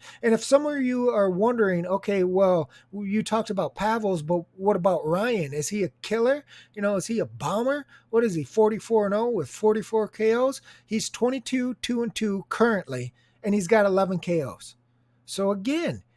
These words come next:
he's not, I mean, he's not the Browns bomber here, guys. Tennyson's been knocked out by two guys who I would not consider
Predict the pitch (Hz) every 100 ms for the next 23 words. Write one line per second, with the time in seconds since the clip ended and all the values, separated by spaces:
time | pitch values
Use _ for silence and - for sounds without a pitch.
0 | _ - 208 180 180 233 214 170 180 185
1 | 196 190 190 226 269 - 202 180 214 240
2 | 202 165 240 339 349 175 139 147 127 135
3 | 160 226 294 - - _ - 240 269 -
4 | 254 214 226 226 226 226 220 190 185 175
5 | 247 233 254 214 - 196 190 196 180 185
6 | 214 262 294 - 208 - 202 185 180